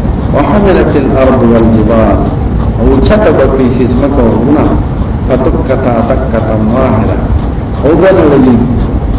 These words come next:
اوبه نړوي شي. درز به وکړي، اوبه نړوي، په یو ځل نړوي. زموږ غرونه به وخوځي ټول. نو دا کندې کپرې دا به ټولې هوارې شي.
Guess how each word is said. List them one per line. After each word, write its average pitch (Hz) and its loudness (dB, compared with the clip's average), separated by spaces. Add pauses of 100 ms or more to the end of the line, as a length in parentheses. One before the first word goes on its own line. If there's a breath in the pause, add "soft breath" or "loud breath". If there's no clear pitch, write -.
اوبه 143 0 (100)
نړوي 131 2
شي. 117 0 (1200)
درز 185 2
به 175 2
وکړي، 143 2 (720)
اوبه 160 2
نړوي، 160 4 (240)
په 123 2
یو 175 2 (120)
ځل 139 2 (140)
نړوي. 107 0 (540)
زموږ 202 2
غرونه 196 4
به 185 4
وخوځي 175 2
ټول. 147 4 (880)
نو 135 2
دا 147 2
کندې 180 2
کپرې 180 2
دا 165 4
به 151 2
ټولې 151 2
هوارې 131 4
شي. 120 0